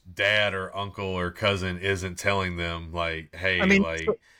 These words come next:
Speaker 2: and Nick
Speaker 1: here's a
Speaker 2: Saban's written all
Speaker 1: YouTube
Speaker 2: the
Speaker 1: video of what this man used to do, like, how
Speaker 2: Yeah.
Speaker 1: great he was. You wanna listen to this man." Like, just
Speaker 2: And he teaches. I mean, and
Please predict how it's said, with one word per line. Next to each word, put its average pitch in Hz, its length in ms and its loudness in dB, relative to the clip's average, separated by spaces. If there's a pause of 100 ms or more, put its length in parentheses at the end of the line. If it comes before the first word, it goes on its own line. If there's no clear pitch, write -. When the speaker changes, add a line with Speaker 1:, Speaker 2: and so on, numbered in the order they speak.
Speaker 2:
and 175 160 2
Nick 202 160 4
Speaker 1:
here's 196 240 6
a 170 40 4
Speaker 2:
Saban's 147 100 2
written 120 240 6
all 127 100 4
Speaker 1:
YouTube 113 140 4
Speaker 2:
the - 40 2
Speaker 1:
video 101 460 2
of 90 120 -4
what 101 180 0
this 98 180 -4
man 95 300 2
used 95 260 -2
to 101 60 -6
do, 90 420 -2
like, 87 200 -4
how 98 180 0
Speaker 2:
Yeah. - 180 -2
Speaker 1:
great 107 220 2
he 95 100 -4
was. 87 320 -4
You 104 140 -2
wanna 104 220 -2
listen 98 420 0
to 87 80 0
this 80 240 -4
man." 80 400 -2
Like, 80 280 -4
just - 380 -2 (680)
Speaker 2:
And 185 120 4
he 165 100 4
teaches. 175 520 -2
I 160 80 4
mean, 190 300 4
and 214 240 0